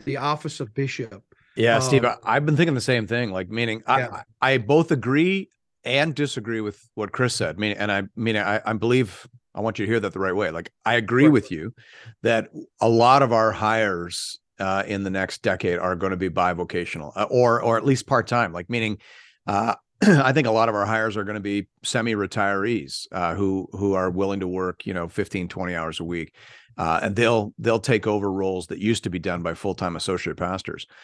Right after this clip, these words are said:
Speaker 2: But I think what you're going to see is, we, I, we probably won't call them bishops. We almost certainly will not. But basically, pastors of larger churches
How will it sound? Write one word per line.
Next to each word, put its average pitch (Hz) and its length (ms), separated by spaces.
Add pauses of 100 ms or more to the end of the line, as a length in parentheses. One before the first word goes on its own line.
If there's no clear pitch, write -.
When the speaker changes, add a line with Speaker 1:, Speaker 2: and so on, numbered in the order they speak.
(320)
Speaker 2:
But 131 100
I 127 80
think 180 280 (120)
what 120 300
you're 113 100
going 117 220
to 101 60
see 151 360
is, 101 320
we, 135 120
I, 127 80
we 135 180
probably 175 260
won't 110 220
call 139 260
them 98 160
bishops. 76 420
We 98 140
almost 104 260
certainly 104 240
will 80 180
not. 85 340 (360)
But 117 380
basically, 135 560
pastors 135 540
of 113 120
larger 107 420
churches 127 600